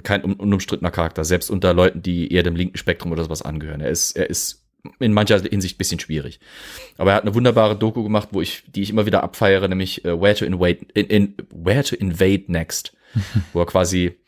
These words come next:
Speaker 1: äh, verschiedene Länder bereist und, und pickt sich aus deren, jedes Land hat Probleme, aber er pickt sich irgendwie so einzelne Faktoren, die geil an dem Land sind, raus und pflanzt die amerikanische Flagge rein und will sie quasi fürs eigene Land claimen. Und bei,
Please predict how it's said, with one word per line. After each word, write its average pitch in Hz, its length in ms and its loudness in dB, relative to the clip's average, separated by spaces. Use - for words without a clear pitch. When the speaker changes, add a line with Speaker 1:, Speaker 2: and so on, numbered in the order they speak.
Speaker 1:
äh, - 60 -10
verschiedene 104 380 0
Länder 104 260 4
bereist 101 480 2
und, 98 140 -2
und 98 260 -8
pickt - 240 0
sich - 180 -2
aus 98 200 4
deren, 104 500 2
jedes 120 320 -2
Land 110 120 2
hat 110 120 0
Probleme, 104 340 0
aber 92 80 4
er 90 80 2
pickt - 220 -4
sich - 160 -4
irgendwie 95 220 -2
so 95 160 -4
einzelne 107 340 2
Faktoren, 101 400 0
die 98 100 -2
geil 92 260 2
an 92 140 -4
dem 92 140 0
Land 92 220 0
sind, 87 120 -6
raus 78 400 0
und 87 320 0
pflanzt 104 320 2
die 92 120 2
amerikanische 90 480 2
Flagge 90 280 0
rein 90 120 0
und 87 140 -4
will 98 140 6
sie 92 100 2
quasi 87 280 0
fürs - 240 -2
eigene 90 260 2
Land 82 200 0
claimen. 78 300 -2
Und 85 120 -4
bei, 87 140 2